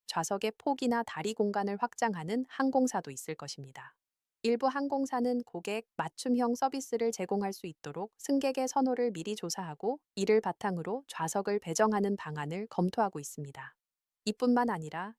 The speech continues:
기내 공기질 관리가 더욱 강화될 것입니다.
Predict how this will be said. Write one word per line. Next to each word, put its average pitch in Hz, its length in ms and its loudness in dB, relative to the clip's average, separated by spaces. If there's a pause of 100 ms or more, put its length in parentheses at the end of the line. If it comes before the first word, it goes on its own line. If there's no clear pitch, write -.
기내 220 340 2
공기질 226 520 2
관리가 165 480 -2
더욱 175 300 -2
강화될 175 460 -2
것입니다. 139 640 -12